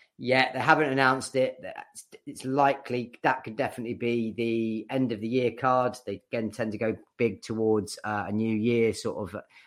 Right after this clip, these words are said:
end of the year, or whether they save that. We've talked about it again. I feel like the board,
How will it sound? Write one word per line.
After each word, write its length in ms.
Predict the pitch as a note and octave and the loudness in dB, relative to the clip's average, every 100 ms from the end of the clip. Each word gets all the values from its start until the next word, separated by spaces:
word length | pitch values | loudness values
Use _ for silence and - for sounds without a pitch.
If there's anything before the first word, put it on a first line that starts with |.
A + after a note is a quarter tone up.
| - | -4
end 180 | A#2 G#2+ | 0 0
of 80 | |
the 80 | G#2+ | 0
year, 460 | G#2 A#2 A#2 A2+ G#2 _ _ - | 4 6 8 6 0 _ _ -4
or 360 | G#2 G#2 G#2 | -2 0 0
whether 240 | A2+ A2 G#2 | 0 0 -2
they 80 | |
save 340 | G2+ - G#2 G2+ | -4 -2 0 0
that. 140 | G#2+ - | -2 -6
We've 120 | G#2+ | -6
talked 260 | A#2 G2+ | -4 -4
about 200 | - G2 | -4 -4
it 60 | G2 | -4
again. 280 | F2+ G#2 G2 | -4 -4 -4
I 20 | |
feel 200 | - G#2 | -4 -2
like 120 | G2 | -2
the 80 | E2 | -4
board, 320 | A2 G2+ G2 | -4 -2 -2